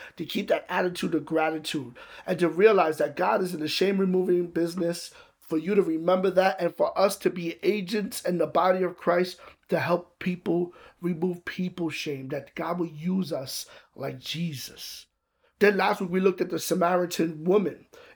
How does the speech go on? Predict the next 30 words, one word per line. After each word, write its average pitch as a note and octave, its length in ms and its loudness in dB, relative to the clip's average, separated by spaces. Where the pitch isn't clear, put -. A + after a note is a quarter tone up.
in D#3+ 180 0
John F3+ 340 4
chapter E3+ 380 -2
four, F#3+ 380 4
and D#3 100 -4
that E3+ 140 0
this F3+ 180 4
woman F#3+ 260 6
was D#3 180 0
abused, D#3+ 800 0
used, F#3+ 420 2
and D3 160 0
rejected. D3 720 -2
Um, D3+ 500 6
and F#3 120 6
that F3 160 6
Jesus G#3+ 400 0
broke F3+ 360 2
all G3 200 6
social G3 500 2
convention E3+ 760 0
by D#3+ 180 0
speaking A#3 680 -4
to F3+ 180 -2
her, A2+ 320 -8
by E3+ 260 2
sharing F#3+ 640 2
water G#3 320 12
with E3 280 -2
her, D#3 320 2